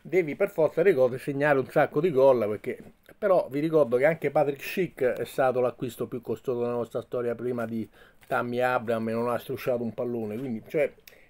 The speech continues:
in un mondo nel quale si... Con-, purtroppo c'è questa tendenza ormai a valutare tutto in funzione di quanto costa.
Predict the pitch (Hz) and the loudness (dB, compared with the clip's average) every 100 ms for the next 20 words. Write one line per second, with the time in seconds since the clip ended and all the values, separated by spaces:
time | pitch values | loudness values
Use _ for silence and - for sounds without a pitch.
0 | _ 202 208 214 220 240 247 233 208 202 | _ -6 -4 -2 2 4 6 6 6 6
1 | 180 208 202 196 185 156 - 180 160 180 | 4 4 6 8 6 4 -2 -10 -2 -2
2 | 180 226 - - - - 185 - 208 - | -2 -8 -16 -18 -20 -12 -4 2 2 2
3 | 147 - 180 151 - 147 135 147 147 156 | 0 2 4 2 0 0 2 0 8 8
4 | 143 - 135 147 156 143 131 123 139 156 | 8 2 2 4 6 6 6 4 4 4
5 | 151 123 147 196 180 - 127 120 165 160 | 6 6 4 0 -4 -2 -2 -2 -4 -2
6 | 139 123 120 120 120 113 117 95 - - | -2 0 -2 0 -2 -2 -6 -6 -8 -12
7 | 101 | -14